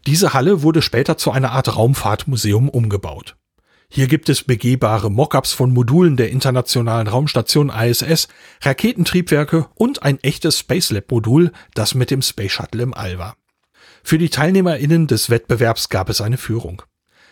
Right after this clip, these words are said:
Dabei gab es auch einen Blick in den Rheinraum, in dem die europäischen Service-Module für die Artemis-Mission gefertigt werden. Ich berichtete in den Podcast-Episoden achtundsiebzig und einundachtzig darüber. Nach der Führung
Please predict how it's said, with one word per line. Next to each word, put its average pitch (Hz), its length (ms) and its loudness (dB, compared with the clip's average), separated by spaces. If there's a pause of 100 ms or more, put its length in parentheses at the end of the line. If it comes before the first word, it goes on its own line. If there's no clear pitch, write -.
(120)
Dabei 156 240 2
gab 151 220 0
es - 120 0
auch 170 220 0
einen 143 180 2
Blick 147 220 0
in 143 100 0
den 113 140 0
Rheinraum, 127 580 2 (240)
in 143 120 2
dem 156 180 4
die 180 120 2
europäischen 139 680 0
Service-Module 135 800 2
für 127 140 -2
die 135 120 0
Artemis-Mission 98 880 -2
gefertigt 92 480 -4
werden. 95 340 -10 (400)
Ich 151 120 -2
berichtete 160 480 2
in 127 140 0
den 120 140 2
Podcast-Episoden 110 1000 0
achtundsiebzig 123 720 0
und 110 140 -8
einundachtzig 101 580 -4
darüber. 85 460 -10 (640)
Nach - 200 0
der 240 120 0
Führung 208 440 2